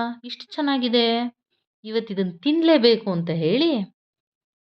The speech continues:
ಒಂದೇ ಸಲಕ್ಕೆ ಆಕಾಶಕ್ಕೆ ನೆಗೆದು ಬಿಡ್ತಾನೆ ಜೋರಾಗಿ. ಅವನು ಎಷ್ಟೇ ಆದ್ರೂ ಯಾರ್ ಮಗ?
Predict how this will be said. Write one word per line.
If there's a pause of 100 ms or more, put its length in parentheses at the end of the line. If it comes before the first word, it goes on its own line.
(280)
ಒಂದೇ
ಸಲಕ್ಕೆ
ಆಕಾಶಕ್ಕೆ
ನೆಗೆದು
ಬಿಡ್ತಾನೆ (1080)
ಜೋರಾಗಿ. (2000)
ಅವನು
ಎಷ್ಟೇ
ಆದ್ರೂ
ಯಾರ್
ಮಗ?